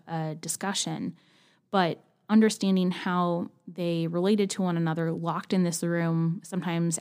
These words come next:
hours a day, sometimes five days a week, in the middle of the summer when it's really, really stinking hot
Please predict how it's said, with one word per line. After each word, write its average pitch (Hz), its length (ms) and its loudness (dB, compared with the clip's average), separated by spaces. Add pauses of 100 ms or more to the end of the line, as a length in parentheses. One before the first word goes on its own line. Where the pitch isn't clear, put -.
hours 180 360 0
a 175 60 -2
day, 160 320 -4
sometimes 165 420 -4
five 165 300 -4
days 165 220 -4
a 165 40 -4
week, 185 460 -6 (420)
in 190 80 2
the 190 60 6
middle 196 240 6
of 185 80 2
the 185 80 -2
summer 160 440 0
when 170 220 -2
it's - 260 -6 (180)
really, 208 280 -4
really 180 260 2
stinking 165 380 -4
hot 156 320 -4